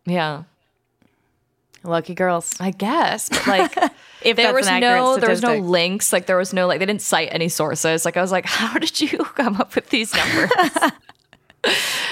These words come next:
Speaker 2: They didn't
Speaker 1: But
Speaker 2: actually do a study. They
Speaker 1: No.
Speaker 2: just they
Speaker 1: They
Speaker 2: just
Speaker 1: were just
Speaker 2: threw
Speaker 1: like,
Speaker 2: out a
Speaker 1: "I think
Speaker 2: percentage.
Speaker 1: about two percent."
Speaker 2: We're
Speaker 1: You know?
Speaker 2: going with two percent.
Speaker 1: It sounds about right.
Speaker 2: Amazing. Um,
Speaker 1: Yeah.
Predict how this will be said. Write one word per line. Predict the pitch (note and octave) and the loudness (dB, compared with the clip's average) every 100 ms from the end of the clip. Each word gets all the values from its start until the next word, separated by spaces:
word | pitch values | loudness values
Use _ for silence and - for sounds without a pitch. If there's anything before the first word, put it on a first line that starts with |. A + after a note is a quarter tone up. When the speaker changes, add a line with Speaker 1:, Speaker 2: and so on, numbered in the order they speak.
| - | 2
Speaker 2:
They | A#3 | 4
didn't | B3 B3+ | 6 6
Speaker 1:
But | |
Speaker 2:
actually | A#3 A3+ A3+ | 4 4 2
do | F#3+ G3+ | 4 4
a | F#3+ | 4
study. | F3+ F#3 D#3+ D3 | 2 2 2 0
They | D3+ | 2
Speaker 1:
No. | D#3+ D#3 C3+ | 2 2 0
Speaker 2:
just | A#2+ - _ - | -4 -10 _ -20
they | G#3 | -8
Speaker 1:
They | G3 F3+ | 0 2
Speaker 2:
just | - | 2
Speaker 1:
were | F3 | 0
just | E3+ | 2
Speaker 2:
threw | D#3+ | 2
Speaker 1:
like, | D3+ | 2
Speaker 2:
out | D3 | 2
a | |
Speaker 1:
"I | |
think | B4+ | 2
Speaker 2:
percentage. | C#5+ - D3 C#3+ A3+ | 0 2 0 0 0
Speaker 1:
about | A3 G#3 G3+ F#3+ F#3 - - - | 2 2 2 2 0 -6 -20 -10
two | - F3+ F3 | -4 -2 -2
percent." | D#3+ F#3+ - G3+ G3+ G#3+ A3 - _ | 0 -4 -2 -4 -2 -6 -8 -18 _
Speaker 2:
We're | G3+ G3+ | -2 0
Speaker 1:
You | G3 | 2
know? | F#3+ | 4
Speaker 2:
going | F3 F3 | 2 0
with | E3+ | -4
two | - E3 | -2 -2
percent. | D#3 D3+ C#3 - - | -2 -4 -4 -4 -8
Speaker 1:
It | A3+ | -2
sounds | B3 E3+ | -2 -2
about | C3+ C3 | -2 -2
right. | C3+ | 0
Speaker 2:
Amazing. | E3 D#3+ D#3+ E3+ F#3+ _ - - - - - | -2 -2 -4 -6 -6 _ -20 -18 -14 -14 -4
Um, | A3+ B3 B3+ | 2 2 0
Speaker 1:
Yeah. | C#3 | -6